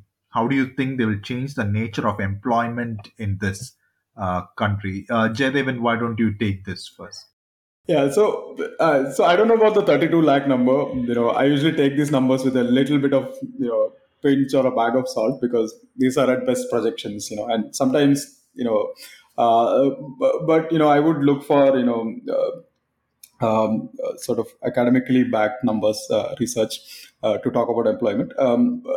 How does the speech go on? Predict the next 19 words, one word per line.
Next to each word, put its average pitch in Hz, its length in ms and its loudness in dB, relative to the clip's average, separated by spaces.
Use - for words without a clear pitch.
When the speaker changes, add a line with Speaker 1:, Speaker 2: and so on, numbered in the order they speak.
Speaker 2:
the, 170 380 0
the 180 100 0
point 185 240 2
I'm 208 140 2
trying 190 160 2
to 196 80 -2
make 185 160 0
is, 196 200 -4
uh, 165 380 2
uh, 160 160 0
but 185 200 2
directionally 208 640 2
it 175 100 2
is 170 200 -2
true. 143 220 2
Startups 139 360 0
have 147 220 2
created 147 380 0
jobs. 139 280 0